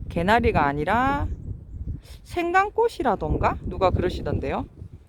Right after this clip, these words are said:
진짜 생강은 아니고 <laughs> 그런, 어, 꽃잎에서 그런 생강처럼 싸한 냄새가 난대요.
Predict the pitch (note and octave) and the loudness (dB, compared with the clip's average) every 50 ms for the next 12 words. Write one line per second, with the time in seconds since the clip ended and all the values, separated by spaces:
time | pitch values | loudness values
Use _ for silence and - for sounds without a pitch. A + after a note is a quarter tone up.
0 | - - - - B3+ D4 - E4 C4+ - E4+ A#3 A3+ A#3 A3+ G#3+ F#3+ D#3+ C#3 C#3 | -20 -14 -4 0 2 8 10 10 10 10 8 8 8 8 8 8 8 4 4 2
1 | D3 E3+ E3 - C#3 C#3 D#3 F#3+ C4 - - A#3+ - - C4 A#3 B3 - G4+ A4+ | 2 -2 -6 -6 -4 -2 -2 -2 0 2 2 2 2 2 0 0 0 4 8 8
2 | A4 A4 C5 B4 A#4+ A4+ F4+ D4+ C#4 - - A#3 A3+ A3 G#3+ G#3+ G#3+ G#3 A3 B3 | 8 8 6 2 -4 -4 -4 -4 0 4 6 8 10 10 10 10 8 6 4 4
3 | A3+ - - - - - - - - - _ - - D#3+ D#3+ D#3+ E3 - B3 B3+ | 2 0 -4 -16 -20 -20 -20 -20 -20 -20 _ -6 -2 0 0 0 0 2 2 2
4 | B3+ B3 B3 B3 A#3+ A#3+ - - - _ - - _ - - - - - - G3+ | 4 4 4 4 2 0 -4 -14 -20 _ -20 -20 _ -20 -20 -20 -8 0 2 2
5 | F3+ G3+ G3+ E3+ D#3 - F#3 F3 E3+ E3+ F3 - G#3+ F#3+ F#3+ G3+ G3+ - G#3+ F#3+ | 6 6 6 6 6 4 4 4 4 4 2 0 0 2 2 2 2 4 4 4
6 | F3+ F#3 - A3 A3 A3 A#3 C#4 C4+ A#3+ A#3 A3+ A3+ A3 A3 A3 A3 G#3+ G#3+ G#3+ | 4 6 8 8 10 10 8 8 6 4 4 4 2 2 0 0 0 -2 -2 -2
7 | A3 G#3+ G#3+ F#3+ F3+ G3+ B3 B3 G#3 D#3 C#3+ C3+ C3 B2+ C3 B2+ - C3 A#2 | -2 -2 0 2 2 2 2 2 0 -2 -2 -6 -6 -8 -10 -12 -14 -16 -18